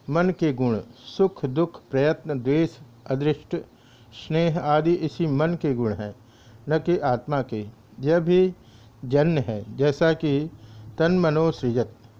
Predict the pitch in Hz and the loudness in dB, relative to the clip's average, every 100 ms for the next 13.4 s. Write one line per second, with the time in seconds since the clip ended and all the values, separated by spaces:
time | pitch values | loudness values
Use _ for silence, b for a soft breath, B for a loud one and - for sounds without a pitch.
0 | - 180 - 156 151 185 170 160 156 160 | -2 -2 -2 -4 -2 -2 0 0 0 -2
1 | 180 143 139 127 117 104 104 107 - B | -2 -2 0 0 0 -2 -6 -12 -16 B
2 | B B B - 143 175 196 170 - 170 | B B B -4 0 4 4 2 -2 0
3 | 165 170 - - - - 135 139 143 156 | 0 0 -8 -18 -18 -4 0 2 2 0
4 | 135 110 110 - B B - 156 - 190 | 0 -4 -6 -14 B B -6 -6 0 0
5 | 160 175 165 156 156 147 139 147 135 127 | 2 0 0 -2 0 0 -2 -4 -2 0
6 | 120 113 110 113 101 107 - 120 123 131 | 0 -4 -6 -6 -6 -10 -8 -4 -4 -2
7 | 170 170 - 117 110 120 107 101 - - | -2 -2 -2 -4 0 -2 -2 -8 -10 -18
8 | B B B B B - - 147 151 160 | B B B B B -20 -8 -2 0 0
9 | 170 180 - 156 - 170 165 - 131 - | 0 -2 -4 -6 -4 0 0 0 -4 -4
10 | 143 139 165 165 131 120 113 156 151 185 | -6 -2 -4 -4 -4 -4 -2 -2 -2 -4
11 | 175 127 117 - B B B - 165 156 | -2 -2 -4 -8 B B B -4 -2 2
12 | 147 165 - - - - - 165 160 131 | 2 0 -2 -18 -20 -20 -4 2 4 4
13 | 120 110 98 101 | 2 0 -2 -8